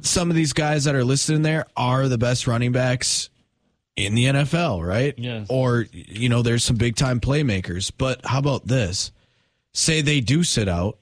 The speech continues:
Speaker 1: Then they plug and play these other
Speaker 2: Yeah.
Speaker 1: second and third tier running backs, which the N F L, or at least, like, some of the analytics have said that, well,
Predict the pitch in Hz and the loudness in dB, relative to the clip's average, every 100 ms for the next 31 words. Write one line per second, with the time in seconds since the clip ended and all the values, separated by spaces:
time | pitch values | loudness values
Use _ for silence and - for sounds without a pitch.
0 | _ _ _ _ _ _ _ _ _ _ | _ _ _ _ _ _ _ _ _ _
1 | _ _ _ _ _ _ _ _ _ - | _ _ _ _ _ _ _ _ _ -6
2 | 104 156 165 175 147 127 147 147 127 - | 0 2 4 4 2 2 2 2 0 -2
3 | - 135 147 156 131 135 139 151 143 131 | 0 2 2 2 2 2 2 2 2 2
4 | 127 139 151 139 117 104 92 - 160 165 | 2 2 2 0 -2 -4 -2 0 0 0
5 | 160 135 147 151 143 _ - 160 147 131 | 0 2 0 0 -2 _ -2 2 2 2
6 | 127 131 139 151 - 156 - - - _ | 0 0 0 0 0 -2 -2 -10 -20 _
7 | _ _ _ _ _ - 135 143 175 175 | _ _ _ _ _ -4 0 2 0 0
8 | 160 151 151 151 - - 131 127 123 - | 0 0 0 -2 -4 -4 0 2 0 0
9 | 147 147 - 139 127 156 147 135 127 127 | 0 0 0 0 0 0 2 2 2 2
10 | 107 113 131 - 135 117 - 131 127 120 | 2 2 0 0 -2 0 0 0 0 0
11 | 104 - - - - _ _ _ _ - | 0 -4 -14 -20 -20 _ _ _ _ -2
12 | 131 120 120 107 | 0 2 2 0